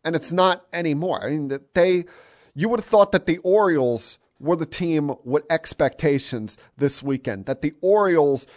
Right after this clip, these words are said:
were the team that, oh, people say could win the American League East. Not the punching bag, not the, the team that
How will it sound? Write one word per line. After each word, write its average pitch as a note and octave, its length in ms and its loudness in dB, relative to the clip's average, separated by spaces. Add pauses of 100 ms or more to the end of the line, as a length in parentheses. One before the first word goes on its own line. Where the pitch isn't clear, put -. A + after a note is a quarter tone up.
(160)
were E3 140 -2
the D#3+ 100 0
team E3 380 -4
that, C3+ 260 0 (400)
oh, D3 160 2
people E3 340 -4
say D#3 240 0
could C#3+ 300 -6
win D3 340 -2 (220)
the D3 60 0
American C#3+ 500 0
League C3+ 180 -4
East. B2+ 380 -10 (140)
Not F#3 360 -2
the D#3+ 280 -8 (200)
punching G#3 560 -4
bag, A#2 460 0 (180)
not F3 300 -2
the, F#3 140 -4 (160)
the E3+ 100 -2
team F3+ 380 -4
that D3 360 4